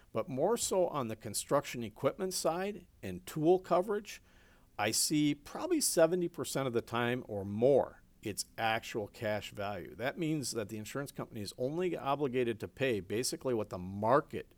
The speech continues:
would pay for that piece of equipment. So it's replacement cost less its depreciation. That is woefully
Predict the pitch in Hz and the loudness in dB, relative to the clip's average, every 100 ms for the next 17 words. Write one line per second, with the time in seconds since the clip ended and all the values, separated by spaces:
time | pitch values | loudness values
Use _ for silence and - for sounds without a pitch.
0 | - 92 78 - 87 80 95 - - - | -14 -12 -10 -6 -6 -6 -10 -14 -20 -20
1 | - - 113 101 104 - 117 - 98 - | -20 -4 0 2 0 -2 -4 -4 -6 -2
2 | 160 90 90 - 95 101 - 131 127 135 | -2 -2 -6 -6 -6 -10 0 4 4 0
3 | 123 - 113 107 - 87 92 117 - 156 | -8 0 2 2 -2 -2 0 0 0 -4
4 | - 165 - 170 175 190 202 196 - - | -4 -6 2 2 2 2 2 0 -4 -12
5 | _ _ - - - _ _ 101 101 151 | _ _ -20 -20 -20 _ _ -6 2 4
6 | 208 - 127 117 104 - _ _ _ _ | 4 0 -6 -6 -6 -8 _ _ _ _
7 | _ _ - _ _ - 127 131 160 170 | _ _ -20 _ _ -8 -6 -2 8 10
8 | 196 202 - 117 85 - - | 10 8 4 -6 -8 -10 -16